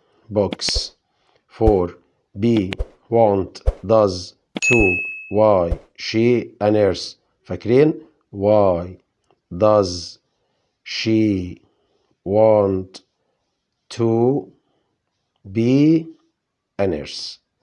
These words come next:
Why does she want to be a nurse? تعالوا ناخد سؤال بنكتويشن. Let's play violin on Sunday. طبعا عندي هنا الأبوستروفي اللي على الإس، وعندي هنا الإس بتاعت Sunday، وعندي هنا طبعا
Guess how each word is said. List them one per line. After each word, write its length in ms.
Why 260
does 260
she 180
want 300
to 100
be 440
a 80
nurse? 460
تعالوا 220
ناخد 220
سؤال 180
بنكتويشن. 720
Let's 480
play 500
violin 520
on 160
Sunday. 600
طبعا 300
عندي 220
هنا 140
الأبوستروفي 640
اللي 120
على 140
الإس، 580
وعندي 380
هنا 100
الإس 440
بتاعت 460
Sunday، 600
وعندي 300
هنا 100
طبعا 520